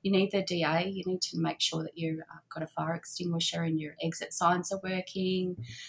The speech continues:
that you've got your public liability, um, which is really important. You actually can't open a business,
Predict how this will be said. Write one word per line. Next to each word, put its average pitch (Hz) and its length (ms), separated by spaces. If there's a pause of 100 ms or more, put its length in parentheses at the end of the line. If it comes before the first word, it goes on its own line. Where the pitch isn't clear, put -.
(100)
that - 140
you've 165 100
got - 180
your 165 140
public 175 400
liability, 190 1120 (400)
um, 170 340
which - 180
is 175 180
really 180 200
important. 175 400
You 180 60
actually - 220
can't 170 240
open 170 280
a 175 40
business, 175 540